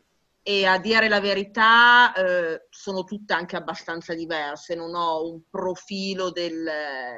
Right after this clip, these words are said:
delle persone che amano Shun. Andrea qui, ad esempio, ama Shun, ma conosco tantissime altre persone che lo adorano e che sono diversissime da Scorpione. Eh,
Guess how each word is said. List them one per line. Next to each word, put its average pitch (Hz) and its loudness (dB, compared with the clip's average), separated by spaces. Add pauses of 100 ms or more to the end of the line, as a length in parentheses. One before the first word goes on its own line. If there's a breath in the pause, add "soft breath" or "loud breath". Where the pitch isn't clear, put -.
(100)
delle 180 -6
persone 180 -10
che 185 -8
amano 170 -8
Shun. 160 -12
Andrea 180 -4
qui, 190 -10
ad 160 -6
esempio, 165 -10 (220 soft breath)
ama 202 2
Shun, 208 -8
ma 175 -4
conosco 180 -12
tantissime 185 -6
altre 185 -4
persone 202 -10
che 170 -12
lo 180 -4
adorano 208 -2
e 185 -8
che 170 -10 (180 soft breath)
sono 202 -8
diversissime 175 -10
da 170 -6
Scorpione. 156 -10 (480 soft breath)
Eh, 190 -4